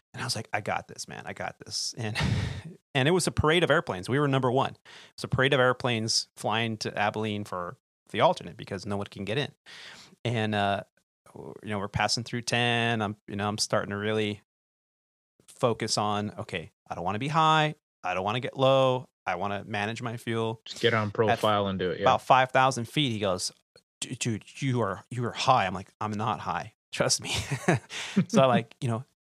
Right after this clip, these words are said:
Speaker 1: gear down, you know, flaps, whatever, one or whatever it
Speaker 2: Twenty,
Speaker 1: was then.
Speaker 2: yeah,
Speaker 1: Yeah,
Speaker 2: flaps nine,
Speaker 1: twenty-two
Speaker 2: flaps
Speaker 1: or
Speaker 2: twenty-two,
Speaker 1: nine,
Speaker 2: yeah.
Speaker 1: nine degrees, yeah. Uh, and it's, "All right, bringing it." Now he's like, "Oh, you got the gear down. That's, that's really early." I'm like, "I got this, man. I got this." Come in all the way.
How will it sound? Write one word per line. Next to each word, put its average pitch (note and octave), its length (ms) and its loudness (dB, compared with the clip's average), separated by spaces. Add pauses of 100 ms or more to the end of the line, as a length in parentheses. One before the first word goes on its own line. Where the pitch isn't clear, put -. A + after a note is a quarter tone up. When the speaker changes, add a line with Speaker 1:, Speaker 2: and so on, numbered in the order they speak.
(160)
Speaker 1:
gear A2+ 160 -2
down, B2 540 4 (400)
you - 60 -8
know, G2 160 -2
flaps, - 580 2
whatever, G#2 500 -2 (300)
one G2 320 0
or F2+ 80 -4
whatever F#2 240 -2
it - 40 -2
Speaker 2:
Twenty, F#2+ 120 -4
Speaker 1:
was G2 120 -6
then. F#2+ 160 -4
Speaker 2:
yeah, F2 320 -4
Speaker 1:
Yeah, F2 100 -6
Speaker 2:
flaps G#2 180 2
nine, A2 100 2
Speaker 1:
twenty-two G2 260 0
Speaker 2:
flaps G2 180 2
Speaker 1:
or F#2+ 60 -2
Speaker 2:
twenty-two, G2 80 -2 (200)
Speaker 1:
nine, G2+ 120 2
Speaker 2:
yeah. F#2 60 0
Speaker 1:
nine A2+ 180 2
degrees, G2+ 320 -4
yeah. G2+ 200 -2 (420)
Uh, A2+ 420 6 (120)
and G#2+ 140 -2
it's, G2+ 120 -6
"All A2 80 -4
right, A#2 200 -2
bringing A2+ 240 -4
it." A#2 160 -2
Now A2 140 -4
he's G#2 120 -4
like, - 120 -8
"Oh, C#3 180 0
you F#2+ 160 -14
got G#2+ 140 -14
the F#2+ 120 -10 (140)
gear D3+ 180 -4
down. F2+ 260 -8
That's, C3+ 320 -8
that's - 160 -8
really F3+ 300 0
early." G3 280 6
I'm G2 60 0
like, F2 140 -8 (180)
"I G2 160 -6
got B2 260 -4
this, A#2 180 -6
man. G2+ 180 -4
I G2+ 80 -6
got A2+ 240 -4
this." G#2+ 180 -8 (600)
Come B2+ 140 0
in C3 200 4
all C3 120 4
the - 20 4
way. B2+ 120 2